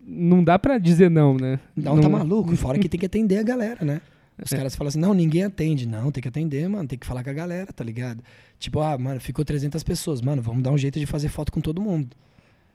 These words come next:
Speaker 2: Ah, tá ligado? Tem que... Mano, não, não tinha ninguém. Moa, eu conto no meu show,
Speaker 1: <laughs>
Speaker 2: eu fiz show por anos. Eu falo assim, galera, eu faço dez anos de comédia, tenho dez anos de comédia. Vocês tão colando comigo tem dois anos e meio.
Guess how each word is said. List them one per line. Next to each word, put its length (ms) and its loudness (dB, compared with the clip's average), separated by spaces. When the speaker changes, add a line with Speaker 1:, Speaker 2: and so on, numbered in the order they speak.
Speaker 2:
Ah, 300 -8
tá 120 -10
ligado? 280 -6
Tem 100 -8
que... 100 -10
Mano, 440 4
não, 280 2
não 120 2
tinha 200 -2
ninguém. 440 2
Moa, 520 0
eu 80 -2
conto 220 2
no 60 2
meu 180 4
show, 420 0
Speaker 1:
<laughs> 140 -6
Speaker 2:
eu 80 2
fiz 160 -2
show 140 -2
por 220 -6
anos. 520 6
Eu 60 -2
falo 120 -6
assim, 180 -4
galera, 360 -6
eu 80 -2
faço 240 0
dez 260 2
anos 140 2
de 60 -4
comédia, 380 -6
tenho 120 -2
dez 180 0
anos 120 0
de 80 -6
comédia. 400 -8
Vocês 280 -4
tão 120 -4
colando 380 -2
comigo 320 -2
tem 200 -4
dois 300 2
anos 140 0
e 40 0
meio. 360 -2